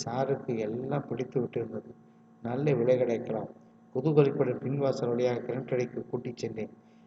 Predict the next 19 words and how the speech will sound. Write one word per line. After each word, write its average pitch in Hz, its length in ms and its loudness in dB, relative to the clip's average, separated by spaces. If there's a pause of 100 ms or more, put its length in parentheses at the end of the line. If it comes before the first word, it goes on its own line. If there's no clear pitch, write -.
என்னை 120 240 -2
முந்திக் 139 380 4
கொண்டு 123 220 2
ஆர்வத்தோடு 120 480 2
கிணற்றை 117 480 -2
சாரை 123 320 0
எட்டி 123 260 -4
பார்த்தார். - 460 -8 (520)
ஆசை 123 560 -2
எரிந்து 135 540 -2
சாம்பலாகி 127 600 -2 (720)
போன 120 220 -4
அவருடைய 117 400 -4
முகத்திலிருந்து 123 1080 -4 (260)
வழியை 143 800 2
எடுத்து 120 640 0
கிணற்றுக்குள் 131 800 -2
கண்ணை 123 380 -2
விட்டேன். 110 440 -4